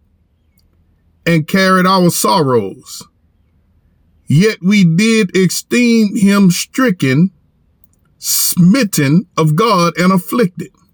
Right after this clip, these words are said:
But he was wounded for our transgressions. He was bruised for our iniquities. The chastisement of our peace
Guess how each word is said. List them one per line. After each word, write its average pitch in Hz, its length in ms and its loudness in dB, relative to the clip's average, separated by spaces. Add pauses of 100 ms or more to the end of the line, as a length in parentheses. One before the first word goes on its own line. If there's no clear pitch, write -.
(1900)
But 190 340 0
he 220 320 0
was 185 260 2
wounded 196 760 2
for 180 160 -2
our 170 260 2
transgressions. 170 1120 -2 (1160)
He 220 200 0
was 180 260 0
bruised 185 960 2 (260)
for 185 220 -2
our 175 480 0 (100)
iniquities. 156 1120 -2 (1500)
The 156 120 0
chastisement 208 1040 0
of 185 160 0
our 185 260 0
peace 185 640 -2